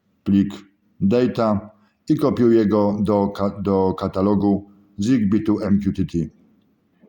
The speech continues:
On ma plik configuration yaml, i dodatkowe pliki,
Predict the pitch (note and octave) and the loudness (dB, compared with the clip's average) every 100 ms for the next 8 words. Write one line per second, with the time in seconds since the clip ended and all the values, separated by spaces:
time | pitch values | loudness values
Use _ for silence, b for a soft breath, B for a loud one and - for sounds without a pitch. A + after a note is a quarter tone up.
0 | _ _ _ _ _ _ _ _ - D#3+ | _ _ _ _ _ _ _ _ -6 -2
1 | D3+ C3+ B2 G2+ G#2 G2+ - - G#2+ G#2 | 2 4 2 2 0 0 -2 -2 0 0
2 | G2+ G2+ F2+ F#2 A#2 B2 A2 G#2 - B | 2 2 0 0 2 2 2 0 -4 B
3 | B B B B D3+ C3 B2 - A#2 G#2 | B B B B 2 4 2 2 0 0
4 | G2+ F#2+ F2+ E2 | 2 0 0 -4